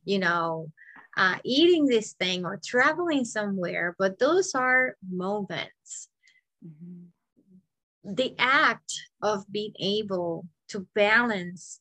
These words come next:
Speaker 1: everything that's you're feeling that's right and everything that you're feeling that, that is right too, but, you know, for others might, might be wrong. I think all of us need to do that journey.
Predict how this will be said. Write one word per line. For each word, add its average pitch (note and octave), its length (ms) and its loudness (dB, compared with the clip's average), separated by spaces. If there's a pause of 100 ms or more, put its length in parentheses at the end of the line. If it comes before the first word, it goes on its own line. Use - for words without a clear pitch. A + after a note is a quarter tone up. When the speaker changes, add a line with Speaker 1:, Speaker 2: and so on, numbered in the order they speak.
Speaker 1:
everything C4 640 0
that's G3+ 540 -2 (840)
you're G3+ 200 0
feeling A#3 360 2
that's F#3+ 320 -2
right F#3 480 2
and F#3+ 140 -4
everything G#3+ 440 -4
that F#3 180 -2
you're F#3+ 140 -2
feeling G#3 420 -4
that, F3+ 260 -2 (480)
that F4 160 4
is D#4+ 220 0
right D#4 260 4
too, G#3 440 4
but, G#3 300 4
you B3+ 160 0
know, A3+ 200 2 (100)
for A3 160 -4
others A#3+ 440 2
might, G#3 320 -2 (140)
might G3+ 240 -4
be G#3 180 -6
wrong. G3+ 440 -2 (880)
I A3+ 280 2
think B3+ 280 -2 (1500)
all C#4 260 6
of A#3+ 140 2
us F#3 220 0
need F#3 240 -6
to G3 100 -2
do F3+ 220 -4
that - 280 -4
journey. - 520 -10